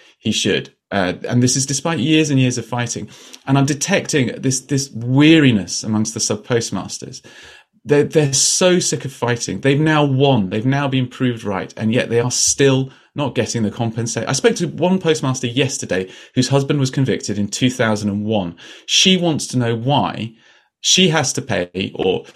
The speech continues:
she has to apply to get the government to pay thirteen and a half thousand pounds to a bunch of forensic accountants to work for six weeks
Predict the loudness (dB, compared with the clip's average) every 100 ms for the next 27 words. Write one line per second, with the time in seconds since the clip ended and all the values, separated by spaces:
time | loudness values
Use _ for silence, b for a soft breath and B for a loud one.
0 | B -4 0 0 0 -2 2 2 2 0
1 | -4 -4 -4 -2 0 2 2 0 -4 -8
2 | -8 -6 2 2 4 0 0 0 0 0
3 | -2 -4 -4 -4 -6 -4 -4 -4 -6 -8
4 | -4 -2 -2 -4 -2 0 0 -2 -8 -4
5 | -2 -2 -6 -10 -8 0 2 2 0 -2
6 | 0 0 -2 -4 -2 -2 -6